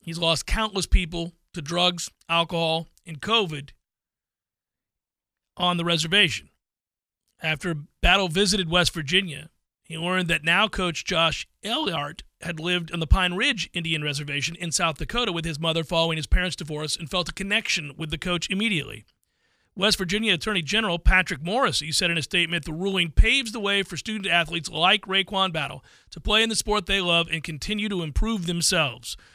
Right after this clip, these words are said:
We're looking forward to proving definitely, definitively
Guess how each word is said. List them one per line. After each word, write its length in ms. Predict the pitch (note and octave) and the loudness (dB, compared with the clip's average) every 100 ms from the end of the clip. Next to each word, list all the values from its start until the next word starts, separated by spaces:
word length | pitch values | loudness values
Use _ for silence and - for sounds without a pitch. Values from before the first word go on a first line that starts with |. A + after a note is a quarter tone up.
| _ | _
We're 120 | E3 | -4
looking 300 | F3 G3+ G3 | -2 -2 -4
forward 340 | D#3+ G3+ G3+ F#3+ | -4 -2 -2 -2
to 80 | E3+ | -6
proving 480 | G3+ G#3 G3 F#3+ - - _ _ _ _ | -6 -4 -4 -4 -8 -20 _ _ _ _
definitely, 640 | A3+ A#3+ F#3+ - D#3+ D3+ F3+ _ _ _ _ - | 2 2 0 -4 -2 -4 -4 _ _ _ _ -6
definitively 760 | E3 B3 G#3+ D#3+ D3 C#3+ E3 | 0 0 0 -2 -4 -8 -10